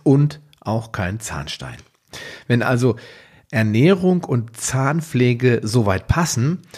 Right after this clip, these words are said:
dann kannst du noch ein paar Kleinigkeiten machen, die deine Mundflora wieder ins Gleichgewicht bringen und dir zusätzlich helfen, die Übeltäter fernzuhalten.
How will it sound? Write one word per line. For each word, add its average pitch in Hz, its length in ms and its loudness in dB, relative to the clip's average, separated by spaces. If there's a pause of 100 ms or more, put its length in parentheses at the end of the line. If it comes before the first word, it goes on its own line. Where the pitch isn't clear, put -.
(240)
dann 117 180 0
kannst 147 400 -2
du 147 320 4 (100)
noch 147 160 2
ein 135 200 0
paar 143 440 -4 (140)
Kleinigkeiten 117 1200 -2
machen, 123 640 -2 (360)
die 139 200 -2
deine 131 500 0
Mundflora 107 920 2
wieder 101 200 0
ins 101 220 -4
Gleichgewicht 95 800 -2
bringen 98 380 0
und 113 240 0
dir 139 140 2
zusätzlich 139 760 0
helfen, 117 380 0
die 131 120 0
Übeltäter 117 920 0 (220)
fernzuhalten. 87 1300 -2